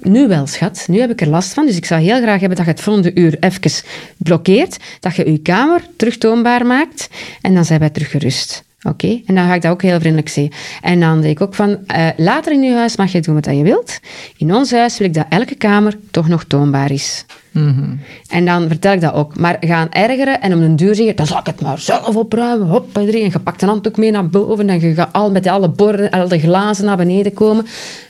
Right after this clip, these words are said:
Speaker 1: Nee.
Speaker 2: Mhm.
Speaker 1: En dan, als ik dan ook zie dat er nog schimmel op staat, want dat gebeurt dan ook soms een keer, dan zeg ik van,
Speaker 2: Ik
Speaker 1: "Kijk."
Speaker 2: dacht dat het alleen bij ons thuis
Speaker 1: Nee, nee.
Speaker 2: was, van de cola
Speaker 1: Nee, nee.
Speaker 2: drinken of fles.
Speaker 1: Voilà. En dan zeg ik van, "Ik zou ook graag hebben dat de,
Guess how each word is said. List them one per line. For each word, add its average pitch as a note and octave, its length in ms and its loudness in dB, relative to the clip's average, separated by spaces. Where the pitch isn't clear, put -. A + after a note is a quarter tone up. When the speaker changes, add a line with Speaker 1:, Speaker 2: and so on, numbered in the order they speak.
Speaker 1:
Nee. D3+ 420 2
Speaker 2:
Mhm. E3 180 -4
Speaker 1:
En E3 100 2
dan, D#3+ 200 0
als E3+ 180 0
ik E3 100 0
dan D#3+ 160 2
ook E3+ 160 -2
zie F#3 120 0
dat E3 140 0
er D#3 60 2
nog D3 240 -2
schimmel A#3 340 0
op B3 120 -4
staat, C4 260 -2
want G3 160 -2
dat E3 100 0
gebeurt E3+ 360 2
dan E3+ 200 0
ook F#3+ 120 -2
soms B3 320 0
een B3+ 100 2
keer, C4 260 2
dan G#3 160 2
zeg F#3+ 100 4
ik F#3+ 120 -2
van, F#3+ 160 -4
Speaker 2:
Ik E3+ 100 -4
Speaker 1:
"Kijk." F3+ 160 0
Speaker 2:
dacht A#3 140 0
dat A3+ 100 -2
het A3 80 0
alleen G#3+ 240 0
bij F#3+ 200 0
ons G3 200 -4
thuis F#3 180 0
Speaker 1:
Nee, A#3 120 4
nee. A3 80 4
Speaker 2:
was, E3 160 2
van E3 280 -4
de D#3+ 120 -4
cola F3+ 180 -2
Speaker 1:
Nee, A3+ 200 4
nee. G3 80 4
Speaker 2:
drinken E3+ 340 -2
of F#3 80 -4
fles. F#3 320 -6
Speaker 1:
Voilà. F#3+ 340 2
En G#3 120 0
dan A3 120 2
zeg G#3 140 2
ik G#3 80 2
van, G#3+ 180 0
"Ik G#3 100 -2
zou G#3+ 140 0
ook A3 80 -2
graag A#3 180 0
hebben G#3+ 200 0
dat G3+ 120 -2
de, F#3+ 200 2